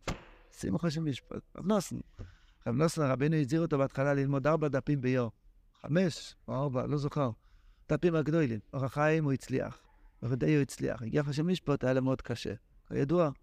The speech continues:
אז, אז רבינו אמר לו קצת, ללמוד קצת יותר, קצת פחות מזה.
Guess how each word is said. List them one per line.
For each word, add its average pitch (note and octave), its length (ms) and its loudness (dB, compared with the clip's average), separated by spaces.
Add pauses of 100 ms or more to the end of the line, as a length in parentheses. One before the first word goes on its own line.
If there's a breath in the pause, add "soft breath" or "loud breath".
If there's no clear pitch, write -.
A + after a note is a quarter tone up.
(720 soft breath)
אז, A#2+ 160 -2
אז C3+ 240 2
רבינו C#3 300 2
אמר C3+ 220 4
לו B2+ 140 2
קצת, - 340 -4
ללמוד A#2+ 280 0
קצת A#2 240 -2
יותר, - 160 -4 (260)
קצת B2+ 280 -2
פחות B2 280 -2
מזה. A#2+ 200 -2